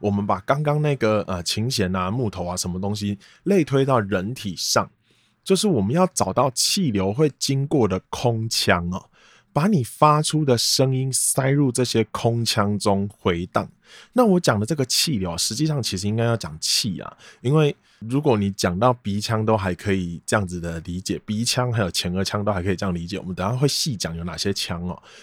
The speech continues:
可是如果你讲头腔的话，你不太可能把你的空气往头上面灌嘛，不太可能吧？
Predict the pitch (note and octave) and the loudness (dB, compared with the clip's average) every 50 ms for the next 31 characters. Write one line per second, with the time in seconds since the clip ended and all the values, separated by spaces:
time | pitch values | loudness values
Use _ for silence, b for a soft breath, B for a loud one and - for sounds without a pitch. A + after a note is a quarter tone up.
0 | B B - - A#2+ F3+ F#3+ D#3 E3+ E3+ C3+ A2 G#2 F#2+ - F2 F2+ - - - | B B -2 0 2 2 4 4 4 4 4 2 0 -2 -2 -4 -4 -4 -2 -2
1 | G2+ G2+ G#2 - A#2+ A#2 G#2 G2+ A#2 A#2 F#2+ F2+ F#2 A2+ D3 F#3+ F#3+ - A2 G2 | 0 0 0 0 0 0 2 0 0 0 0 -2 -4 -2 -2 -2 0 0 -2 -2
2 | F#2 F#2 G#2 B2 A#2+ G2+ F#2 F#2 F#2 - _ - - - A#2+ A#2 B2 - - B2 | -2 -2 -2 -2 -2 -2 -2 -4 -6 -6 _ -10 -4 -2 -2 -2 0 -2 0 0
3 | G#2 F#2+ F2+ F2+ F2 - - - F#2+ F2+ F#2+ - - B2+ A2+ A2 A2 A2 - - | 0 0 0 -2 -4 -6 -2 -2 0 0 2 2 2 2 2 0 -2 -6 -4 0
4 | D3 C#3+ G2 E2+ D#2+ - - - b b b b b b b b b _ B2+ D#3 | 2 2 2 2 -4 -8 -10 -12 b b b b b b b b b _ 0 2
5 | - E4 F4 - - G#2 G2 F#2 E2+ F2+ F#2+ F2 E2 - | 4 4 2 2 0 -2 -2 0 0 0 0 0 -2 -4